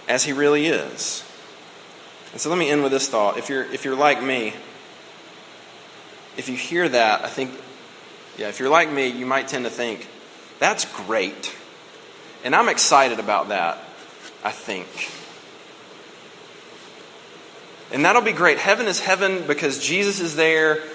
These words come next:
And I know that I should love that more than the fact that there won't be pain and suffering. And you almost think to yourself, like, note to self, start getting excited about that more. Love Jesus more starting now. Because there's a part of me that thinks, like,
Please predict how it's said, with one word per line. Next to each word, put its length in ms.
And 120
I 60
know 220
that 120
I 100
should 180
love 240
that 440
more 360
than 360
the 60
fact 300
that 60
there 100
won't 160
be 80
pain 300
and 100
suffering. 640
And 340
you 100
almost 240
think 140
to 80
yourself, 240
like, 100
note 240
to 80
self, 320
start 640
getting 220
excited 460
about 200
that 100
more. 180
Love 260
Jesus 380
more 380
starting 500
now. 360
Because 200
there's 160
a 40
part 220
of 60
me 80
that 140
thinks, 300
like, 220